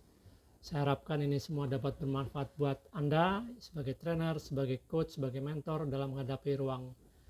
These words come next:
atau dalam menghadapi kelas pelatihan Anda, proses pelajaran Anda yang sulit. Semoga bermanfaat bagi kita semua. Terima kasih,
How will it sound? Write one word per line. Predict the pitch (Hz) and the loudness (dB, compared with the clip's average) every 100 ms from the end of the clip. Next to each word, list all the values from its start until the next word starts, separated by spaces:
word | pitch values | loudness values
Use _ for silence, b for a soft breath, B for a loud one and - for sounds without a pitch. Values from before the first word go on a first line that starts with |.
| b b - - _ _ _ _ _ _ - | b b -20 -20 _ _ _ _ _ _ -12
atau | 143 143 | -8 -4
dalam | 131 135 131 | -2 -2 -2
menghadapi | 123 131 135 - | -4 -4 -4 -4
kelas | 160 147 - - - - _ _ | 0 2 2 -4 -10 -16 _ _
pelatihan | 143 123 151 135 | -6 -4 -4 -4
Anda, | 135 135 147 139 | -4 -2 -2 -2
proses | 139 131 120 | -2 -4 -4
pelajaran | 139 131 135 139 127 | -4 -2 -4 -4 -4
Anda | 127 131 | -4 -4
yang | 127 | -6
sulit. | 151 185 - - b b b b b b b _ _ | -2 -2 -2 -10 b b b b b b b _ _
Semoga | - 156 151 165 165 160 | -2 2 4 6 6 4
bermanfaat | 143 147 139 151 131 | 4 2 2 0 2
bagi | 131 131 | 2 2
kita | 131 | 0
semua. | 120 147 160 190 247 - - _ _ _ - - - - | -2 0 2 2 0 -4 -18 _ _ _ -20 -20 -8 2
Terima | 165 165 | 4 4
kasih, | 175 - 190 147 | 4 6 6 4